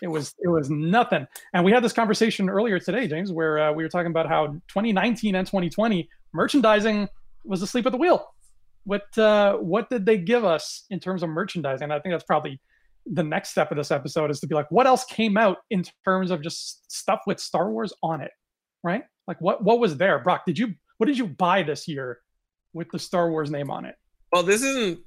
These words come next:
Speaker 2: technically a twenty twenty release, but I believe I got, um, uh, got it, Fallen Order in twenty twenty'cause I think I waited till at least Boxing Day to buy it,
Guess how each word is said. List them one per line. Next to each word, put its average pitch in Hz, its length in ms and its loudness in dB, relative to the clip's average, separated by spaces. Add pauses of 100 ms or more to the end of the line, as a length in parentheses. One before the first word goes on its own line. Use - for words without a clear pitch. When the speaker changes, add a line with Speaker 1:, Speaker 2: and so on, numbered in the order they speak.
(140)
Speaker 2:
technically 165 580 -4
a 135 40 -2
twenty 135 300 -8
twenty 131 280 -4
release, 113 560 -4
but 104 300 -6 (100)
I 113 180 -2
believe 117 500 -2
I 107 160 0
got, 107 380 -2 (140)
um, - 420 -10 (420)
uh, 90 380 -12 (840)
got 98 200 -10
it, 98 280 -10
Fallen 135 320 2
Order 110 420 0 (880)
in 127 280 2
twenty 107 280 -4
twenty'cause 104 600 -8
I 98 60 -8
think 110 180 -4
I 101 100 2
waited 107 640 -2 (260)
till 110 220 -4
at 98 60 -6
least 123 220 -4 (300)
Boxing 131 460 -2
Day 175 160 0
to 175 100 -2
buy 170 260 0
it, 190 260 -6